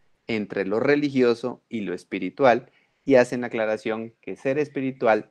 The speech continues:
no es lo mismo que ser religioso. El gran padre de la logoterapia, ¿sí? Eh, eh, Víctor Frank, el autor de El hombre en busca de sentido, con todo este tema de los campos de concentración y que veía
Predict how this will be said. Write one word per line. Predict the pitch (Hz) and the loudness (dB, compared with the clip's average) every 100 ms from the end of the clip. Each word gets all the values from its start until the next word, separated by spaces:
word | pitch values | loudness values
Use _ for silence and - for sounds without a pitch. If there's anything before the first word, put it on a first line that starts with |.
| - | -8
no | 135 135 | -2 -2
es | 131 | 0
lo | 123 | -2
mismo | 120 113 110 113 _ | -2 -6 -8 -10 _
que | 120 | -10
ser | - 104 | -6 -6
religioso. | 92 90 90 143 113 - - _ _ _ _ _ _ - | -6 -8 -4 0 0 0 -16 _ _ _ _ _ _ -2
El | 120 | 2
gran | 131 160 165 | 4 4 4
padre | 175 165 156 139 | 4 4 2 -2
de | 123 117 | -2 -2
la | 104 98 - | -2 -2 -6
logoterapia, | - 98 98 95 95 104 127 135 123 120 - _ _ | -12 -8 -8 -8 -8 0 2 2 -2 -4 -6 _ _
¿sí? | _ 98 110 135 | _ -12 -10 -10
Eh, | 107 92 95 - - | -10 -10 -14 -18 -18
eh, | 92 92 - | -16 -16 -18
Víctor | - 98 - 120 | -12 -10 0 0
Frank, | - 120 117 131 - | 2 0 0 -2 -8
el | - 95 98 - _ _ | -6 -6 -6 -12 _ _
autor | - 104 107 113 113 | -6 -6 -2 0 0
de | 113 113 120 104 | 0 -4 -2 -2
El | 107 | 0
hombre | 110 117 113 | -2 -4 -6
en | 107 | -6
busca | 107 107 117 | -6 -4 -2
de | 110 110 | -2 0
sentido, | 123 120 147 123 110 - _ _ _ _ _ | -2 2 6 6 4 -2 _ _ _ _ _
con | 104 98 | -10 -4
todo | 110 113 | 2 2
este | 120 - 123 | 0 0 0
tema | 139 127 123 117 | 2 2 0 -2
de | 110 | -4
los | 170 | -10
campos | - 107 - 117 | -10 -10 -8 -10
de | 110 | -10
concentración | 113 101 104 95 85 - 120 110 107 | -10 -10 -12 -10 -10 -6 0 0 -2
y | 107 | -8
que | - | -6
veía | 98 95 98 101 117 | -4 -2 0 0 -2